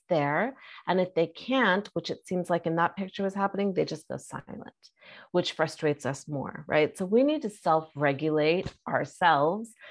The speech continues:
before we can engage with any possible solutions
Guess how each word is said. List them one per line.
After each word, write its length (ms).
before 720
we 140
can 200
engage 720
with 240
any 480
possible 540
solutions 760